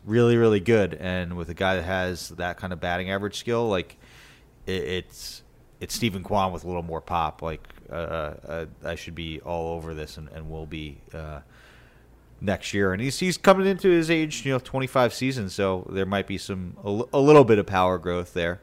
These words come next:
uh, as he enters his power prime. Um, so, uh, I, I like it a lot. Yeah, he, he's rostered in, in most of the fourteen team and under that I, that I'm in.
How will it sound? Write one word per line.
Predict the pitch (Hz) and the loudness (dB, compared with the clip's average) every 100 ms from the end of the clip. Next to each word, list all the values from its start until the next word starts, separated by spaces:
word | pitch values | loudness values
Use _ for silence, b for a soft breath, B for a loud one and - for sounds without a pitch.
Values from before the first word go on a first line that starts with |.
| _ | _
uh, | 87 82 82 - | -12 -8 -8 -6
as | 87 80 | -8 -8
he | 87 | -8
enters | 85 82 78 - | -8 -8 -12 -12
his | 80 | -14
power | - 80 78 | -10 -8 -6
prime. | 76 - 87 78 78 B B B B _ | -8 -8 -6 -6 -8 B B B B _
Um, | 82 80 78 76 76 73 - - | -8 -6 -6 -6 -8 -10 -16 -20
so, | - 95 85 78 - | -6 -4 -4 -6 -14
uh, | 85 | -10
I, | 80 80 80 80 78 - 82 - | -6 -6 -6 -6 -8 -8 -8 -4
I | 95 | -2
like | 92 90 | -2 -4
it | 92 | -2
a | |
lot. | 90 87 | -2 -2
Yeah, | 92 90 | -2 -4
he, | 87 104 | -4 -4
he's | 107 139 | -2 -2
rostered | 98 104 101 - 92 | 2 2 2 0 -6
in, | 85 82 | -6 -8
in | 80 82 78 B B B B B _ _ 90 | -10 -12 -14 B B B B B _ _ -6
most | 95 90 - | -4 -4 -4
of | 87 | -6
the | 85 85 82 78 - | -4 -4 -4 -6 -12
fourteen | - - 104 - - 95 87 | -10 -2 -2 -2 -6 -6 -6
team | - 92 87 85 80 - | -10 -10 -8 -8 -10 -12
and | 82 | -10
under | 85 85 82 | -8 -8 -8
that | 78 76 | -8 -10
I, | |
that | 69 82 80 | -10 -8 -6
I'm | 82 82 | -6 -8
in. | 76 | -12